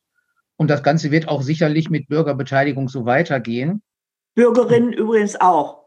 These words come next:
Speaker 1: Unbedingt, ja. Und ganz wichtig, denke ich, ist, dass man das Ganze dann auch noch, ähm, mit der Energiewende verbr-, äh, zusammenbringt. Denn ich würde mir wünschen, dass Enger relativ sch-,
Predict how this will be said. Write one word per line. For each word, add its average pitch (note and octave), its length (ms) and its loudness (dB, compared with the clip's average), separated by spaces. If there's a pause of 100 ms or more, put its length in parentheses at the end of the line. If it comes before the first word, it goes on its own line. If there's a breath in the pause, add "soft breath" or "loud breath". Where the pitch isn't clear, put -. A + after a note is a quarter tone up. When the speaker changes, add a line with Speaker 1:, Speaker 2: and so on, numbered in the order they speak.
(120)
Speaker 1:
Unbedingt, C#3+ 640 0
ja. B2+ 380 2 (480 loud breath)
Und D#3+ 280 0 (180)
ganz D3+ 340 2
wichtig, E3+ 340 -2
denke D#3 300 0
ich, D#3 260 -8
ist, C#3+ 180 -12
dass C3 140 -4
man C3+ 160 -2
das C3 260 -2
Ganze D#3+ 460 -2
dann D#3+ 220 0
auch D#3 300 -4
noch, D3+ 320 -2 (520 soft breath)
ähm, C3+ 640 2 (420)
mit C#3+ 420 -4
der C#3 280 -2
Energiewende D#3 640 2
verbr-, E3+ 400 -2 (520)
äh, D3+ 200 -4
zusammenbringt. D#3+ 800 0 (520 loud breath)
Denn C#3+ 420 0
ich D#3 200 -6
würde D#3+ 200 4
mir D#3 180 2
wünschen, D#3+ 520 0 (140)
dass C#3 200 -2
Enger D3 540 0 (160)
relativ D3 480 -2
sch-, - 140 -18